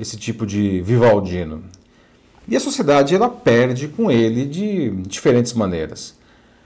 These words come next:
A primeira, mais óbvia, é que as pessoas são convencidas a pagar por algo que, no, no final, não entrega o, o que promete. O segundo é que essas pessoas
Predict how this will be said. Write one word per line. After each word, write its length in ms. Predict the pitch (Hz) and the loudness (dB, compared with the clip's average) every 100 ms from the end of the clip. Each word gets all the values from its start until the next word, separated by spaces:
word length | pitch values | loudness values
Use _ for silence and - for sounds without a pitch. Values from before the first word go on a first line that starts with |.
| _ | _
A 60 | - | -2
primeira, 340 | 202 196 254 | 4 6 6
mais 240 | 180 127 104 | 6 4 4
óbvia, 380 | 127 160 113 | 4 4 2
é 60 | 101 | 0
que 260 | 98 107 107 | -2 -4 -4
as 80 | |
pessoas 360 | 101 196 - 190 | -2 -2 0 2
são 120 | 226 | 0
convencidas 880 | 220 190 143 156 - - - 185 104 | 0 2 4 4 2 0 2 2 2
a 240 | 107 90 | 0 0
pagar 580 | 82 - 110 95 98 123 | -4 -2 -2 0 0 0
por 220 | 151 127 | 0 2
algo 400 | 107 104 120 160 | 4 4 4 0
que, 300 | 160 240 214 | -4 -2 0
no, 260 | 117 135 143 - - | 0 -2 -6 -10 -12
no 140 | 135 | -12
final, 360 | - 175 147 156 | -6 -2 2 2
não 100 | 240 | 0
entrega 480 | 285 139 156 135 | 2 4 4 4
o, 280 | 113 104 - | 2 2 -2
o 40 | 98 | -10
que 120 | 117 | -8
promete. 640 | 117 107 90 76 - - _ _ _ _ - _ _ | 0 0 0 -6 -12 -20 _ _ _ _ -20 _ _
O 40 | |
segundo 460 | - 185 269 233 123 | 0 2 4 4 4
é 80 | 101 | 2
que 240 | - 113 | 0 0
essas 220 | 107 127 | 0 0
pessoas 640 | 123 120 - 196 147 - | -4 -4 0 2 2 -2